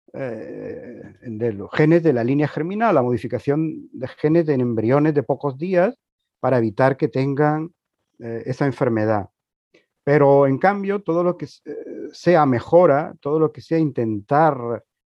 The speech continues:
eh, potenciar cualidades que no se tendrían de una forma natural, eso debería censurarse moralmente, incluso debería prohibirse legalmente, ¿no? Eh,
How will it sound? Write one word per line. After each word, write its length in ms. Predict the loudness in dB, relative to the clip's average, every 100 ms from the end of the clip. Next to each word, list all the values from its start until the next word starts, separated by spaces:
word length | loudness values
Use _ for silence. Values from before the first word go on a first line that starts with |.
| _
eh, 260 | -12 -10 -6
potenciar 720 | -2 0 0 -4 0 2 2 0
cualidades 800 | -4 -4 -2 4 4 4 0
que 100 | -6
no 140 | -6 -4
se 120 | -6
tendrían 440 | -4 -2 -2 -2
de 80 | -2
una 160 | -2 -4
forma 340 | -2 -2 0
natural, 640 | 0 -2 -2 0 0 -2 -10 _ _ _ _ -8
eso 220 | -6 -2
debería 680 | -2 -2 -2 0 0 -2 -8 _
censurarse 1040 | _ -8 -8 -6 -2 -2 -4 -6 -6 -6 -12 _ _ _
moralmente, 540 | -6 -2 0 0 0 0
incluso 340 | 0 -4 -8
debería 300 | -8 -2 -2
prohibirse 580 | 0 -2 2 0 0 -2
legalmente, 680 | -2 0 0 0 -4 -6 -10
¿no? 180 | -10 -12 _ _ _ _ _ _ _ _ _
Eh, 320 | -4 -2 -2